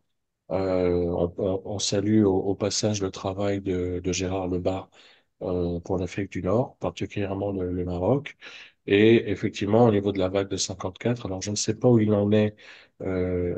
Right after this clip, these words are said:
si cet homme aborde, les, les tomes qu'il rédige abordent aussi, euh,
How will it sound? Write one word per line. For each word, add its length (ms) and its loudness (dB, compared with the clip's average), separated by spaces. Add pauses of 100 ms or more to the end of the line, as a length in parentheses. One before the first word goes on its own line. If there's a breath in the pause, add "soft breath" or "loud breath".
si 300 0
cet 300 0
homme 140 6
aborde, 420 4
les, 140 -6
les 180 -6
tomes 260 4
qu'il 200 -8
rédige 520 -2
abordent 400 2
aussi, 540 -2
euh, 260 -4